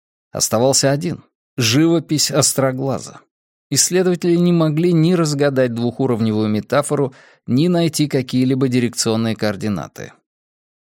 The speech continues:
Одни толкователи предполагали, что картины — это добавочная дирекционная координата мозг Страумана, символизирующая горизонт событий чёрного домена.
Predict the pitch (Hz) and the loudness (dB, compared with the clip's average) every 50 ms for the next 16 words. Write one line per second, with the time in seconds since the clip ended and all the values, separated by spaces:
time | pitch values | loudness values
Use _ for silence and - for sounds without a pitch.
0 | _ _ - 127 127 127 139 156 190 208 196 208 202 190 196 175 165 156 151 156 | _ _ -2 -2 0 2 2 2 2 2 2 2 0 2 2 0 2 2 2 2
1 | 156 - 165 156 156 156 - 139 127 127 - 127 123 120 117 107 110 117 127 143 | 2 0 0 0 0 0 -2 -4 -4 -2 0 2 2 2 2 2 2 2 2 2
2 | 147 151 135 - - - 120 113 - 104 90 - - - - 107 104 110 120 139 | 2 0 -2 -2 -2 -2 -2 -2 -2 -4 -4 -6 -6 -6 -4 -2 0 0 0 2
3 | 165 175 165 143 - - _ _ _ - 151 143 143 - - 208 202 190 202 202 | 2 0 0 -2 -4 -8 _ _ _ -2 -2 -2 -2 -2 -2 -2 0 2 2 0
4 | 185 151 139 131 135 147 - - - 151 147 131 131 127 127 - - - 123 123 | 2 2 2 2 2 0 0 0 0 0 2 2 2 0 0 -2 -2 0 0 2
5 | 123 127 123 120 113 - - 113 104 104 104 107 107 110 120 131 127 - 127 120 | 2 2 2 0 0 0 0 -2 0 0 -2 -2 0 0 0 -2 -2 0 0 0
6 | 113 120 120 - - - - - - 180 170 160 131 113 104 95 87 82 69 69 | 0 0 -2 -4 -6 -6 -8 -6 -2 -2 0 2 2 0 0 -2 -2 -4 -6 -8
7 | - - _ _ - - 127 123 120 127 123 123 110 104 117 131 139 160 160 - | -12 -14 _ _ -2 0 0 2 2 2 0 0 0 0 0 0 0 0 0 -2
8 | - - 156 139 127 123 120 120 110 104 117 131 143 - - - 113 101 92 101 | 0 0 0 0 2 0 0 0 0 0 0 0 0 0 0 0 0 0 -2 -4
9 | 113 113 - 131 127 - - - 107 101 104 104 98 101 101 95 107 104 104 104 | -6 -4 -6 -8 -6 -6 -4 -2 -2 -2 -2 -2 -2 -2 -2 -2 -2 -2 -2 -4
10 | 82 58 57 - - | -6 -8 -10 -12 -14